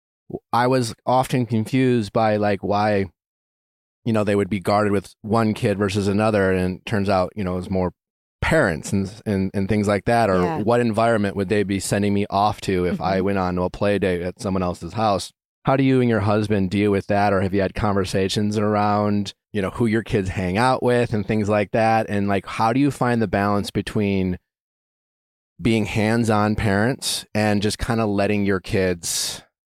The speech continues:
Speaker 1: you know, make
Speaker 2: Yeah.
Speaker 1: mistakes, live life, scrape their knee,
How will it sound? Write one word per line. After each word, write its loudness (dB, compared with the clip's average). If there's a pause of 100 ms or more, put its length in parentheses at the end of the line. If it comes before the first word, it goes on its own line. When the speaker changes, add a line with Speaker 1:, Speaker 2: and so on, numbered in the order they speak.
Speaker 1:
you -2
know, 0
make 2
Speaker 2:
Yeah. 2
Speaker 1:
mistakes, -2
live 0
life, 0
scrape -2
their 2
knee, 2